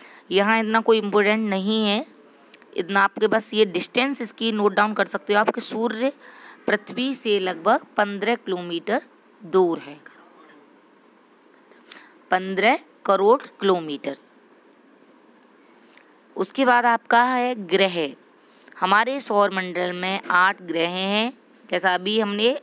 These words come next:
अ, मैंने आपको दिखाया था picture आठों ग्रहों की, और वो हैं बुध, शुक्र, पृथ्वी, मंगल, बृहस्पति, शनि, यूरेनस तथा नेपच्यून। अब इसके लिए देखो, मैंने आपको बताया था कि अभी मैं आपको एक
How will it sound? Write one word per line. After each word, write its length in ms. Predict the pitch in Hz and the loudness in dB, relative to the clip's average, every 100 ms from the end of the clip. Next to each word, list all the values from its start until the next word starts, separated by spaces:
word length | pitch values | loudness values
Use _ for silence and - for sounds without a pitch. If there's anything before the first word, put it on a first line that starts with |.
| - | -4
अ, 100 | 175 | -2
मैंने 200 | 185 190 | -2 -2
आपको 220 | 185 196 | -2 -4
दिखाया 320 | 175 180 175 | -4 -2 -2
था 100 | 180 | -4
picture 380 | 196 185 - 269 - - - - - _ | -8 -8 -4 -6 -6 -20 -20 -20 -20 _
आठों 320 | 185 190 208 196 | -2 -2 -2 0
ग्रहों 300 | 196 196 202 | 0 0 -2
की, 200 | 269 330 _ _ _ _ _ _ _ _ _ _ _ - _ _ - - _ _ | -6 -8 _ _ _ _ _ _ _ _ _ _ _ -20 _ _ -20 -20 _ _
और 280 | 175 185 - 175 | 4 4 2 0
वो 260 | 208 220 - - | 0 0 -6 -6
हैं 380 | 220 233 262 180 | 0 2 0 -2
बुध, 520 | 190 240 240 214 294 - - - - | 2 4 2 -4 -8 -10 -18 -20 -14
शुक्र, 540 | - 220 247 - 349 330 - - | 2 4 4 0 -8 -8 -8 -4
पृथ्वी, 540 | 202 - 202 220 233 | -2 -2 -2 0 0
मंगल, 640 | 220 185 190 196 202 208 208 | -2 -2 -2 0 2 2 0
बृहस्पति, 760 | 165 185 - - 196 202 208 | 0 -2 0 -2 -4 -6 -8
शनि, 640 | 202 185 175 180 190 196 185 | -6 -4 -4 -6 -8 -6 -2
यूरेनस 640 | 170 180 185 185 185 190 - | 0 0 0 -2 -4 -4 -6
तथा 240 | - 185 | -2 -2
नेपच्यून। 640 | 196 160 156 - - 143 - - - - - | -2 -10 -14 -12 -10 -10 -12 -20 -20 -10 -4
अब 120 | - - | -4 -4
इसके 360 | 220 - 262 254 | -8 -4 -2 2
लिए 260 | 214 220 | 4 4
देखो, 240 | 214 208 214 | 4 2 2
मैंने 180 | 208 | 0
आपको 200 | 202 202 | -2 0
बताया 260 | 214 208 208 | 0 2 0
था 120 | 240 | 0
कि 80 | 254 | -2
अभी 140 | 214 | -4
मैं 120 | 214 214 | -2 -2
आपको 180 | 196 | 0
एक 80 | 220 | -4